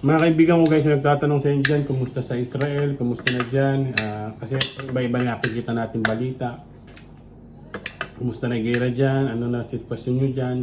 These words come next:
Kwentuhan na tayo guys. Dito sa amin ngayon, dito sa Israel, sa lugar ko, okay pa naman. Pero siyempre, gera eh. Pag may husumirahin na, magtago ka.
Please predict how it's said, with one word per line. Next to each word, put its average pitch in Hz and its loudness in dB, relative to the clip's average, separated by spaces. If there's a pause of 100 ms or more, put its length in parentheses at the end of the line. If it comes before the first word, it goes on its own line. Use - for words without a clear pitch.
(800)
Kwentuhan 110 0
na 120 -2
tayo 127 2
guys. 139 2 (2250)
Dito 139 -2
sa 143 4
amin 143 4
ngayon, 147 4
dito 127 0
sa 139 0
Israel, 135 2
sa 127 0
lugar 123 2
ko, 107 -4 (800)
okay 127 2
pa 120 -2
naman. 117 0 (880)
Pero 151 4
siyempre, 135 2
gera 117 2
eh. 104 -6 (480)
Pag 120 0
may 131 6
husumirahin 135 6
na, 110 0
magtago 113 -2
ka. - -14